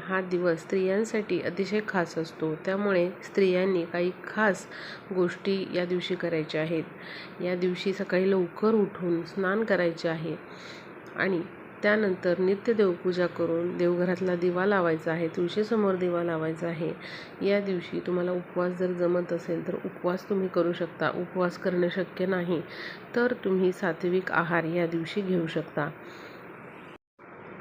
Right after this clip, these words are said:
वडाचे पूजन बाहेर जाऊन करणं शक्य असेल तर तुम्ही बाहेर जाऊन वडाचे पूजन करू शकता. ते शक्य नाही तर तुम्ही, अ, घराजवळ असलेल्या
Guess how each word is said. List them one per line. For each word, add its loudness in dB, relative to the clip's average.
वडाचे 6
पूजन 4
बाहेर 4
जाऊन 4
करणं 4
शक्य 0
असेल 2
तर 2
तुम्ही 2
बाहेर 2
जाऊन 4
वडाचे 2
पूजन -2
करू 0
शकता. -2
ते -2
शक्य -4
नाही 0
तर 2
तुम्ही, 2
अ, 0
घराजवळ 2
असलेल्या 0